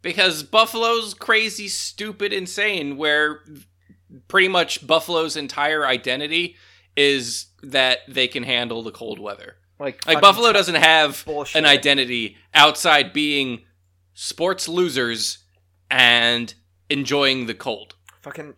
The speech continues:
Speaker 1: Like,
Speaker 2: Chi-
Speaker 1: that, that, that is Buffalo's identity.
Speaker 2: It seems like most of the places that actually need domes, like,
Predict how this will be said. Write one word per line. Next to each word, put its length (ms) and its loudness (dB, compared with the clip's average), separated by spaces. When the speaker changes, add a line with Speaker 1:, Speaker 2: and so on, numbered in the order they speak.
Speaker 1:
Like, 140 0
Speaker 2:
Chi- 140 8
Speaker 1:
that, 180 -4
that, 240 6
that 180 8
is 160 2
Buffalo's 560 0
identity. 720 -2
Speaker 2:
It 160 -6
seems 460 -10
like 260 -4
most 380 -8
of 80 -10
the 80 -12
places 420 -8
that 120 -4
actually 480 -4
need 420 -14
domes, 760 -12
like, 280 -10